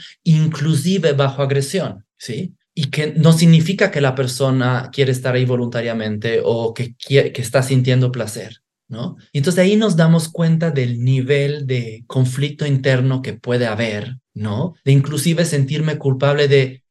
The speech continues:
"¿cómo puede ser agresor si yo sentí placer?", ¿no? O, "¿cómo puede ser agresor si no sentí placer, pero tuve un orgasmo? Nadie me va a creer",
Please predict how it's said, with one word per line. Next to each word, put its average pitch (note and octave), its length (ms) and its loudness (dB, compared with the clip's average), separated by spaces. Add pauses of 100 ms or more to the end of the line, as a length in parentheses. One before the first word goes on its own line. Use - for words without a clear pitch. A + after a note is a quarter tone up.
"¿cómo A3+ 320 0
puede D#3+ 240 2
ser D3 180 -2
agresor C3 760 0
si D3+ 180 -8
yo E3 140 2
sentí D#3+ 320 0
placer?", G#2 440 -8 (220)
¿no? - 340 -10
O, C#3 160 -2
"¿cómo A3+ 280 0
puede G3+ 260 4
ser E3+ 160 2
agresor D3 500 2
si C3+ 140 -2
no C#3+ 160 4
sentí F3 300 -2
placer, C3+ 680 -4
pero B2+ 220 0
tuve D#3+ 220 0
un D#3+ 60 4
orgasmo? B2 480 0
Nadie F3 260 0
me G#3 100 0
va A#2 120 -4
a G2+ 40 -12
creer", C3+ 480 -4